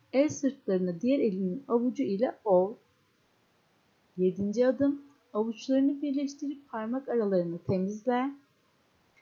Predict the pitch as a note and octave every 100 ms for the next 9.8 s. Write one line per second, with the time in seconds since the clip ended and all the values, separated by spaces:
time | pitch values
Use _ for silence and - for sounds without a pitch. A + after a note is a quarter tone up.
0 | _ _ _ _ - G3+ G3+ F#3+ G#3 -
1 | B3+ G#3+ C#4 D4 - _ A3+ A#3 A#3+ B3
2 | C4+ B3+ A3 A3 - G#3 B3+ - - A3
3 | A3+ A#3 A3 - - F3 E3+ - G3 G3+
4 | C4+ - _ _ _ _ _ _ _ _
5 | _ _ _ _ _ _ _ A3+ G#3 A#3+
6 | A3+ A#3 B3+ C4 C4+ C#4 - _ - F3+
7 | C4+ C#4 C#4+ C4+ C4+ C4+ C4+ C4+ C#4 A#3+
8 | A#3 C4 C#4 B3+ A3 A3+ B3+ D4 - A3
9 | A3+ G3 A#3 A#3 - F#3 F#3+